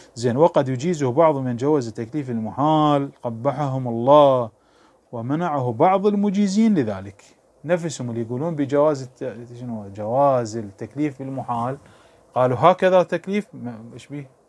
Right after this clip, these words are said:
ممنوع. ليش؟ قالوا: "هذا تكليف بال-،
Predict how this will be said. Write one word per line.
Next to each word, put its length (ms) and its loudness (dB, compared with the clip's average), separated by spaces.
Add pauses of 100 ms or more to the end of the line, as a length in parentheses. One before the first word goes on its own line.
(220)
ممنوع. 420 -8 (760)
ليش؟ 300 4 (500)
قالوا: 180 0
"هذا 180 0
تكليف 680 -6
بال-، 680 -8